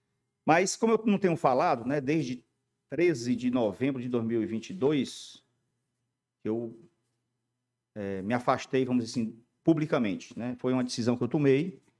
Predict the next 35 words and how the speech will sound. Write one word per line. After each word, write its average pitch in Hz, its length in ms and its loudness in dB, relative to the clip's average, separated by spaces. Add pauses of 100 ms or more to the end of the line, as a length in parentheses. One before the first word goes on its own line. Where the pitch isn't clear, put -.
(840)
é, 90 480 -8 (280)
logo 107 260 0
após 107 380 -4
a 107 60 -6
nossa, 98 680 -6 (180)
a 101 60 -18
nossa, 92 640 -10 (1400)
é, 87 140 -20
queda 104 260 -2
pra 107 160 -6
Série 104 300 -6
B, 113 460 -4 (320)
porque 117 240 -6
ali 127 200 0
também 127 280 -4
é - 20 -6
um 156 60 -8
marco, 131 480 -4
né, 123 160 -4
que - 100 -12
a - 20 -6
gente 123 100 -12
precisa 107 420 -8 (2000)
inaugurar, 120 840 0
que 117 160 -2
é 120 400 -2
o 127 80 -8
momento 123 400 -2
de 139 280 -6
uma 160 140 -6
outra 196 540 2
perspectiva 156 680 -4
para 156 160 0
o 165 60 -4
clube, - 340 -4